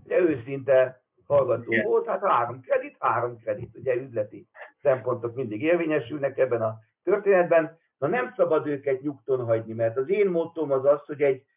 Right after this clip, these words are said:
Speaker 1: minimális frusztráció kell ahhoz, hogy mi együtt tanuljunk, közösen gondolkodjunk és kreatívak legyünk.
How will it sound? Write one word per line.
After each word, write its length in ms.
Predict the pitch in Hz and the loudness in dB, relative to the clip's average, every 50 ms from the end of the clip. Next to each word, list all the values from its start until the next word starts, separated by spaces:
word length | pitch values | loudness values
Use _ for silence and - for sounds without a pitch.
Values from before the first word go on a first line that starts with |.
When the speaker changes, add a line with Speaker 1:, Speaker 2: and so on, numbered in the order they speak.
| _ _ | _ _
Speaker 1:
minimális 680 | - 160 226 220 214 202 185 165 147 139 127 120 117 - | -4 -2 0 0 2 2 4 4 4 4 4 2 -2 -4
frusztráció 760 | 131 165 175 170 - - 147 135 131 - - 123 117 113 - | -8 -8 -8 -6 0 2 2 2 2 0 -6 -6 -6 -6 -6
kell 300 | - 156 143 131 120 113 | -2 0 2 2 2 2
ahhoz, 440 | 98 110 110 107 104 110 123 156 160 - _ _ _ _ _ _ _ _ _ _ _ _ _ _ _ - | 2 2 2 2 2 2 0 0 -2 -4 _ _ _ _ _ _ _ _ _ _ _ _ _ _ _ -8
hogy 120 | - 131 | -6 -4
mi 120 | 131 143 135 | 2 4 4
együtt 360 | 160 180 175 190 202 - - | 4 2 0 -4 -8 -4 2
tanuljunk, 540 | - 180 175 185 185 180 190 190 196 190 190 | 2 2 4 4 0 0 2 2 2 2 0
közösen 540 | 147 147 135 151 151 - - 170 160 170 | -4 -6 -4 -6 -8 -4 -2 -2 0 0
gondolkodjunk 680 | 170 175 170 165 156 160 170 170 - 180 175 165 170 160 | -2 -4 -6 -4 -4 -6 -6 -4 -2 -2 -2 -2 -4 -8
és 140 | - 170 170 | -8 -8 -8
kreatívak 680 | _ - 170 170 143 117 - - 131 131 117 113 113 | _ 0 2 4 4 4 2 0 -2 0 0 0 0
legyünk. 360 | - 110 110 104 98 95 - | 0 -4 -4 -4 -8 -18 -18